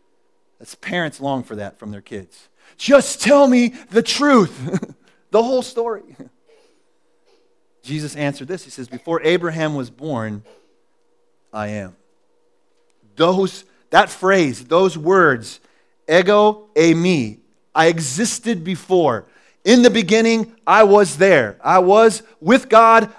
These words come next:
I am God. I was there in the beginning. I was, I've always been. And all things were created through me. I was there." And those words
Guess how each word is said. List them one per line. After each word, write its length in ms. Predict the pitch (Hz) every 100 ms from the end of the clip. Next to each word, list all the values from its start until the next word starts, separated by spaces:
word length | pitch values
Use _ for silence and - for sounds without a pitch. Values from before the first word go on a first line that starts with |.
| -
I 400 | 180 214 214 208
am 260 | 180 208 185
God. 400 | 143 131 110 107
I 160 | 156 196
was 320 | 196 190 160
there 280 | 139 185 202
in 180 | 185 185
the 80 | 165
beginning. 520 | 160 160 156 110 92 _ _ _ _ _ _ _ _ _
I 60 | 139
was, 140 | 170 -
I've 180 | 156 156
always 380 | 180 196 208 160
been. 360 | 233 170 113 _ _ _ _ _ _
And 120 | 160
all 180 | 170 196
things 240 | 202 202 180
were 80 |
created 600 | 190 196 185 202 196 151 -
through 260 | 190 220
me. 360 | 208 226 131 - _ _
I 140 | 143
was 240 | 170 185 139
there." 380 | 175 202 120 - _ _ _ _ _ _
And 120 | 127
those 240 | 160 190 160
words 600 | 175 190 190 165 -